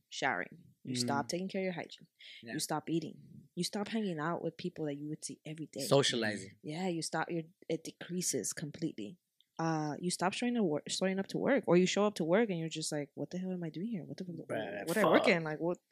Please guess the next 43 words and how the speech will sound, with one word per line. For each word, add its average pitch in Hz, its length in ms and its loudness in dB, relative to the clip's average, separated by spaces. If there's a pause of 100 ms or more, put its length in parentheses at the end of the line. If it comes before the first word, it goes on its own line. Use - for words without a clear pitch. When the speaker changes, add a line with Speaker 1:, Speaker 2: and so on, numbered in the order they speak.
(520)
Speaker 1:
You 151 100 -2
know, 156 280 2 (600)
um, 151 540 -4 (400)
s-, - 240 2
simple 214 600 4
patterns 156 500 -4
like - 140 -12
that. 135 160 -4
You 175 100 4
start 190 360 4
to 190 120 2
really 180 180 2
see 160 260 -2
it 82 120 -4
once 233 280 2
you, 311 120 4 (140)
like, 233 180 4
for 220 80 0
example, 185 440 2
okay, - 260 -6 (260)
let's 175 180 0
say 175 280 4 (720)
you 185 280 6
start 160 240 4
to 160 100 -2
see 151 160 0
that 135 200 -2
he 156 280 -2
does 143 320 0
start - 340 -4 (540)
Speaker 3:
Peter 135 160 2
Speaker 1:
you 127 60 4
know, - 60 -10
Speaker 3:
Piper. 131 400 0
Speaker 1:
Peter 190 220 4
Piper 226 320 6
over 170 140 6
here. 156 480 2 (320)
<laughs> 208 100 -6 (880)
You 190 120 0
see 220 220 2
some 247 240 0
weird, 180 180 0